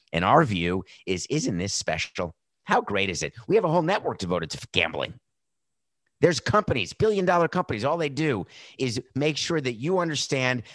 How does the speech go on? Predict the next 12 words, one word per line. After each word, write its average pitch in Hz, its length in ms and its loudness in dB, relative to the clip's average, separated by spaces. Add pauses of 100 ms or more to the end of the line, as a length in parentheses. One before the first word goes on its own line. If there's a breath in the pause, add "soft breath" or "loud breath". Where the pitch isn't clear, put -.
that 123 180 2
we're 151 140 -2
taking 135 440 -2
your 117 240 2
money. 90 320 -2 (1400)
Ever 95 160 -4
wonder 98 240 -4
why 98 160 2
casinos 98 400 -4
are 87 60 -2
so 92 180 0
nice? 90 420 0